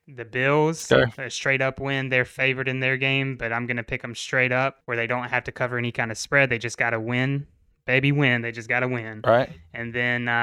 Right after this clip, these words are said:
Speaker 1: I'm gonna go tonight, the Lakers. Um, I think they get a W.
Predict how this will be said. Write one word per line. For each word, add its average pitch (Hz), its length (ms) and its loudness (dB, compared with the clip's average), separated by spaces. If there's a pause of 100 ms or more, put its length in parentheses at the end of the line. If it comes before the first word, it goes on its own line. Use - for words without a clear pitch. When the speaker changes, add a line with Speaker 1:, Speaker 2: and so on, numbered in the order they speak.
(200)
Speaker 1:
I'm 123 80 -8
gonna 123 160 -4
go 127 540 0
tonight, 131 540 2
the 123 100 -8
Lakers. 123 720 -2 (500)
Um, 110 560 -6 (320)
I 117 200 -2
think 123 220 0
they 127 180 4
get 123 300 0 (180)
a 143 80 -2
W. 117 520 0